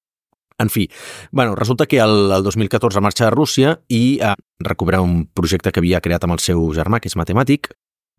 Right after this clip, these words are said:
la, que és Telegram, val? Que, que tècnicament sortia com una, com una aplicació de missatgeria ultraencriptada i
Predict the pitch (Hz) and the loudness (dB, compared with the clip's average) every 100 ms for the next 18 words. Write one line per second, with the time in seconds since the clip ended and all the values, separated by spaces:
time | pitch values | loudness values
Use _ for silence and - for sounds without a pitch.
0 | 117 101 90 85 76 73 71 - - - | 0 2 4 2 0 -4 -10 -10 -14 -6
1 | 85 78 - - _ 82 78 73 - - | -4 -2 -4 -8 _ -2 -2 -6 -10 -12
2 | - _ 98 104 135 - 85 82 - 87 | -18 _ -4 -2 -2 -4 -4 -4 -6 -12
3 | 78 - 135 147 131 135 131 101 - 110 | -8 -4 0 2 2 2 0 -2 0 0
4 | - 104 110 113 110 110 107 101 - _ | 2 0 2 2 2 2 0 -2 -6 _
5 | _ - 120 107 117 127 110 110 107 - | _ -4 0 2 2 2 2 0 -2 0
6 | 107 104 101 104 104 120 104 107 107 98 | 0 0 -2 -2 0 2 2 0 0 -2
7 | 95 98 - 90 87 90 - 120 110 101 | -2 -4 -4 -6 -6 -8 -2 0 2 0
8 | 101 98 95 95 90 85 | 0 0 -2 -2 -4 -6